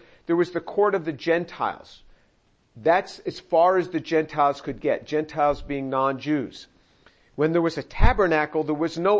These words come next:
area. There was no area for Gentiles. There was no area for non-Jews. After they built the temple, the, the, the, there was the court of, of the Gentiles. There was an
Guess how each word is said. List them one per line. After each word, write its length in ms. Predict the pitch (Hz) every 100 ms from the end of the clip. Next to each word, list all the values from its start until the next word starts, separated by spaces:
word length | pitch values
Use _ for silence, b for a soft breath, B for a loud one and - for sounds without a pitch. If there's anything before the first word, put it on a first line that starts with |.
| -
area. 400 | 160 156 139 95 _ _
There 100 | 147
was 200 | 151 127
no 240 | 143 196 180
area 300 | 135 123 120
for 160 | 131
Gentiles. 560 | - 131 113 110 71 -
There 80 | 120
was 140 | 120
no 200 | 147 190
area 260 | 165 131 123
for 160 | - 127
non-Jews. 680 | 123 120 113 113 85 - B B B _
After 600 | 151 202 240 - 190 170 B B -
they 200 | 170 160
built 320 | 135 180 180
the 80 | 147
temple, 680 | - 202 202 190 180 - 127 123
the, 280 | 156 143 -
the, 460 | 123 147 139 135 - -
the, 200 | 123 143
there 180 | 135 147
was 200 | 143 135
the 80 | 139
court 380 | - 175 180 175
of, 200 | 127 -
of 180 | 113
the 80 | 120
Gentiles. 540 | 113 165 165 160 143 143
There 100 | 127
was 160 | -
an 100 | 123